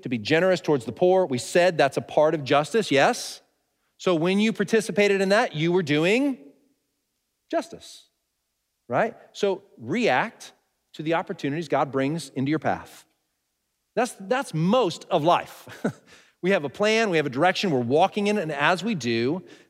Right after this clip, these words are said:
God brings opportunities and we respond in the moment to those opportunities. That's what I mean by be reactive.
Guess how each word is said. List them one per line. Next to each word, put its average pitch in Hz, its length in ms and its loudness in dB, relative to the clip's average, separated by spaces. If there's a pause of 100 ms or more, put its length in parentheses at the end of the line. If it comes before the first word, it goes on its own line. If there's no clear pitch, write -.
(100)
God 151 260 4
brings 147 300 0
opportunities 123 600 0
and 110 160 -6
we 113 120 -2
respond 90 840 -4 (420)
in 120 160 0
the 127 60 0
moment 107 320 0
to 113 80 -8
those 107 160 -2
opportunities. 107 460 -4
That's 117 180 0
what 156 80 2
I 147 60 0
mean 135 200 0
by 117 140 2
be 110 260 -4
reactive. 127 880 -2